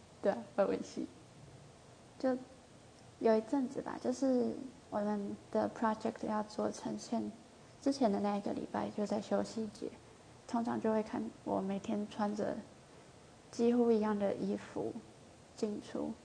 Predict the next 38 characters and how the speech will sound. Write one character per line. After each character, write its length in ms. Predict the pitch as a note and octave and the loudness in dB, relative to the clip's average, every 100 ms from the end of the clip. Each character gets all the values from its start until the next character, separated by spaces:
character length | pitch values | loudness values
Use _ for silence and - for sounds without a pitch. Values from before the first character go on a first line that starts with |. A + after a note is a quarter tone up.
| - - - - | -20 -20 -20 -8
有 120 | A#3+ A3+ | -2 -2
时 140 | B3 | 0
候 140 | B3 | 0
会 200 | B3+ D4 C#4 | 2 2 2
干 300 | A#3 A3+ A3+ | -2 -4 -4
脆 320 | - A#3+ A3+ A#3 - - | -2 -2 -2 -6 -12 -18
穿 380 | - A3+ G#3+ G#3+ | -8 -6 -4 -4
着 260 | A3 A#3 - - G#3+ | -4 -4 -4 -6 -6
那 100 | G#3+ | -4
个， 120 | A#3 A#3 - - - - - - - - - | -4 -6 -10 -18 -20 -20 -20 -20 -20 -18 -6
那 100 | A3+ | -4
个 120 | G#3+ | -4
工-， 260 | - G#3+ G#3 - - - - | -4 -4 -6 -10 -20 -20 0
工 160 | C#4 C#4+ | 2 4
作 200 | D4+ B3 | 4 2
服 300 | B3 - G#3+ - - - - | 0 0 0 -2 -16 -18 -4
之 140 | - | 2
类 140 | A3 G#3 | 4 4
的， 120 | - | 4
我 120 | G3+ | 2
已 40 | G3+ | 2
经 80 | |
把 120 | G3+ - | 0 -2
它 60 | |
当 140 | G3 G3 | -4 -4
工 160 | - - | -6 -4
作 140 | - | -6
服， 60 | - - - - - - - - - - - - - - | -8 -18 -20 -20 -20 -20 -20 -20 -20 -20 -20 -18 -18 -16
去， 400 | - - A#3 A3 A3+ - - - - - | -10 0 2 2 -2 -10 -16 -18 -10 -6
去 80 | |
上 220 | A3+ A3+ G#3+ | -2 -2 -4
课， 180 | - A#3+ A#3 - - - - - - - - - - - - - | -4 -4 -6 -10 -18 -18 -18 -18 -18 -18 -18 -18 -16 -16 -8 0
就 100 | D4 | 2
会 100 | C4+ | 4
长 140 | G#3 | 2
得 80 | - | -2
很 100 | G#3 | -2
邋 80 | - | -4